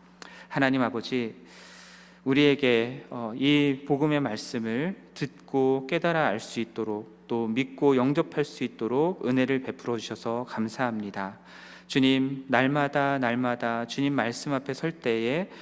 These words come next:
그 말씀을 깨달아 알 수 있도록 주님 은혜를 베풀어 주시고,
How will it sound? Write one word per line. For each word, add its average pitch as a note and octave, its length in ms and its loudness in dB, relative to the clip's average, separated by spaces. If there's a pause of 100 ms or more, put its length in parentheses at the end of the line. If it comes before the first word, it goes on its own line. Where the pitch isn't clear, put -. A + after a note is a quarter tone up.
(260)
그 - 80 0
말씀을 C3+ 880 2
깨달아 E3 460 2
알 A2 100 -4
수 - 200 -4
있도록 G#2+ 540 -4
주님 A#2+ 300 -4
은혜를 C#3 280 4
베풀어 A#2+ 340 -4
주시고, - 420 -10